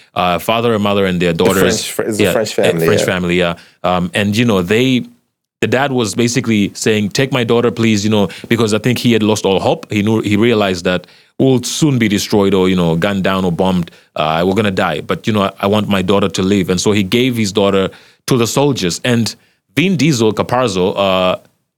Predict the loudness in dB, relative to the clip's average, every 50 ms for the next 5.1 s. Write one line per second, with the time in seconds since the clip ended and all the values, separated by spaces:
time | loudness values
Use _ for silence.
0 | _ _ 0 0 0 0 0 0 2 0 0 0 -2 -6 -10 _ _ _ _ _
1 | _ _ _ _ -2 0 0 0 0 -2 -2 -4 -2 -2 0 0 2 2 4 4
2 | 4 2 2 0 -2 -2 -4 -6 _ -20 _ _ _ _ _ _ _ _ _ _
3 | _ _ _ _ 0 0 0 0 0 0 0 0 2 0 0 0 2 2 2 4
4 | 4 4 4 4 2 0 0 -2 -2 -2 0 0 2 2 2 2 2 0 -2 -4
5 | -8